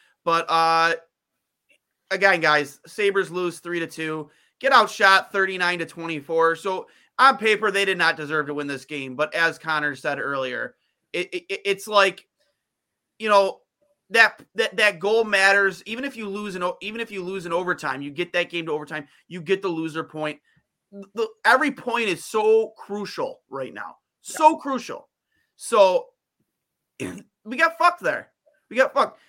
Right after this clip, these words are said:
Speaker 1: And this game, the, the, I mean, i-, if we don't make playoffs by two, two or three points, this game is crucial in, the, in, in that whole swing of things, because
Speaker 2: It could
Speaker 1: this was a four-point swing.
Speaker 2: Yeah, it could be, absolutely be the main reason.
Speaker 1: It could.
Speaker 2: Um,
Speaker 1: It very well could. And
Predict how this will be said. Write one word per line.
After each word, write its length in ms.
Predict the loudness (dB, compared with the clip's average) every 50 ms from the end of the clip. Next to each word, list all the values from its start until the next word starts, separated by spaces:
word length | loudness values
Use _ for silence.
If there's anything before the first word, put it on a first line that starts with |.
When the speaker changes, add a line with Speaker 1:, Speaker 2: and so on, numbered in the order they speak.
| _ _ -2
Speaker 1:
And 200 | -2 -2 -2 -4 -10
this 240 | -4 -4 -4 -4 -4
game, 360 | -6 -2 0 0 0 0 -2 -8 _ _ _ _ -6
the, 100 | -6 -4
the, 180 | 0 0 0 0 0
I 40 | -6
mean, 200 | -4 -4 -6 -6 -8 -8 -6
i-, 120 | -6 -4 0
if 220 | 0 0 -2 -2
we 280 | -6 -6 -4 -2 -4 -4
don't 320 | -2 4 6 6 6 6
make 240 | 0 -6 -6 -6 _
playoffs 440 | 0 4 6 6 6 6 4 0 -2
by 140 | -2 -2 -2
two, 320 | -4 -8 -12 -12 -12 -12 _ _
two 140 | -16 -12 -12
or 100 | -12 -10
three 120 | -10 -12
points, 260 | -8 -6 -6 -6 -6 _ _ _ _ _
this 260 | -6 -6 -6 -6 -4
game 240 | -4 -4 -4 -2 -2
is 100 | -4 -6
crucial 520 | -6 -4 -2 -2 -2 -2 -2 -2 -2 -2
in, 100 | -4 -4
the, 100 | -6 -8 -6
in, 140 | -6 -8 -8 -8
in 80 | -6 -2
that 120 | -2 -2
whole 180 | 0 0 -2 -2
swing 300 | -2 -4 -6 -4 -4 -4
of 100 | -4 -4
things, 240 | -6 -8 -8 -8 -12
because 260 | -10 -6 -6 -6 -8
Speaker 2:
It 60 | -8
could 240 | -14 -14 -12 -6 -2
Speaker 1:
this 180 | -2 -2 -2
was 140 | -4 -4 -2
a 80 | -2 -2
four-point 560 | 0 0 0 0 0 -2 -4 -6 -6 -6 -8
swing. 320 | -10 -6 -4 -2 -2 0 0
Speaker 2:
Yeah, 100 | 0 -2 -2 -6 -16 -18 _ -10
it 120 | -10 -8
could 120 | -8 -8 -10
be, 140 | -8 -2
absolutely 600 | 2 2 2 2 2 -4 -4 -4 -4 -4 -4 -8 -10
be 160 | -8 -8 -8
the 80 | -8 -8
main 180 | -10 -10 -10
reason. 360 | -10 -12 -12 -12 -14 -18 -20 _ _ -10
Speaker 1:
It 100 | -8 -6
could. 220 | -4 -2 -2 -2 0
Speaker 2:
Um, 60 | 2
Speaker 1:
It 200 | 0 0 0 0
very 260 | 4 6 8 8 6
well 240 | 6 6 6 6 6
could. 280 | 6 4 2 2 2 2 2
And 120 | -6 -6